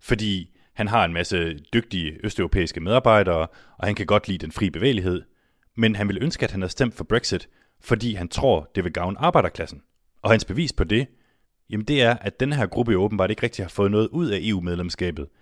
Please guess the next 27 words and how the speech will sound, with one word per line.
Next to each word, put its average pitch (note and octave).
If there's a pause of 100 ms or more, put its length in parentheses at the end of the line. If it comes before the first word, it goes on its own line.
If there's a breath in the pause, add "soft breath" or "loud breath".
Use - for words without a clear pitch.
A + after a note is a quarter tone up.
(200)
siden A2+
mange B2
stadig G2+
lever F#2
fra G2+
paycheck G2
til -
paycheck. - (640)
Men G#2
selvom D3
Michael G2+
nu G#2+
er F2 (320)
hundrede A2+
procent G2
på E2+
Team E2+
Leave, G#2+ (720)
så A#2+
synes B2
han A2+
alligevel, A#2+
det F2+
bliver F2+
en F2
trist -
dag, F2+